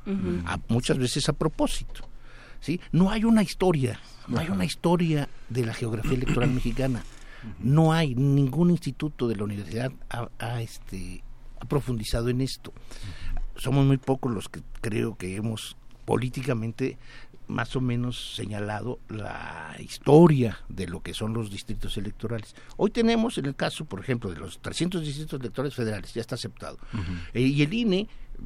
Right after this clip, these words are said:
Speaker 2: digo, desde mil novecientos, desde dos mil catorce viene haciendo la distritación en las entidades federativas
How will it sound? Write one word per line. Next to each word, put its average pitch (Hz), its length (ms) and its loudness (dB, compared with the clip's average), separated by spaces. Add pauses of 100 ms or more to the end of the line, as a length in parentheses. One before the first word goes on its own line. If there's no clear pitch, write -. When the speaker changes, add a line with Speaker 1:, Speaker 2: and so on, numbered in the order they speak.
(160)
Speaker 2:
digo, 135 340 4
desde 98 240 -2
mil 127 120 2
novecientos, 156 440 -2
desde 120 260 2
dos 113 160 4
mil 151 140 2
catorce - 460 4
viene 127 200 4
haciendo 127 440 2 (100)
la 92 220 -4
distritación 98 540 -2
en 139 80 2
las 117 140 0
entidades 120 260 0
federativas 135 500 -2